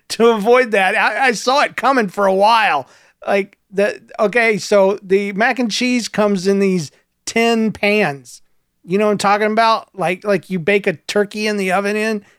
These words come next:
you know, those cheap aluminum pans. It comes in those, and you're supposed to set 'em in these holders that give them handles, and it kinda reinforces it. I had set it in there, and it sat in weird, and I couldn't just grab it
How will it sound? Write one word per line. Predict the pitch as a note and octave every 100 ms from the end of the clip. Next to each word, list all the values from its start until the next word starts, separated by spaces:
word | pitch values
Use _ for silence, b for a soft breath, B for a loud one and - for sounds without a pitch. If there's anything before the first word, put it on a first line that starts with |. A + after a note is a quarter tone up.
| b
you | G3
know, | G#3
those | G3 D#3+ -
cheap | - G3+ G3+ _ _ _ -
aluminum | E3+ F#3 G3 F#3+ E3+
pans. | G3+ G#3 A3 F3+
It | F#3
comes | A3+ B3 G#3
in | F#3+
those, | G#3+ A3 E3+ C#3+ - _ _ _ _ F3+
and | F3+
you're | F3+
supposed | - A#3 G#3
to | F3+
set | - B3 B3+
'em | A3
in | G#3
these | F#3 E3+
holders | - B3 C#4+ F3+ B2+ - - _ _ -
that | E3+
give | E3 A3+ G3
them | E3+
handles, | C#3+ A3+ A#3+ D3+ B2+ - - - _
and | E3+ F#3+ G3
it | G3
kinda | G#3 F#3+
reinforces | F3+ F#3 D#3 - F#3 - B2 A#2
it. | - _ _ _ _ _ _ _ _ _ _ -
I | G3
had | A3 F3
set | - A#3+ A#3
it | A3
in | A#3 A3+
there, | F3 E3
and | D#3+
it | -
sat | - A#3+ A#3
in | G#3+ G3 F#3
weird, | G#3+ G#3+ D#3 C3+ C#3 _ _ _ _ _ _ -
and | F3
I | F3+
couldn't | - C4 B3+
just | G#3+ D#3 D#3
grab | G#3 A#3+ B3 G#3
it | -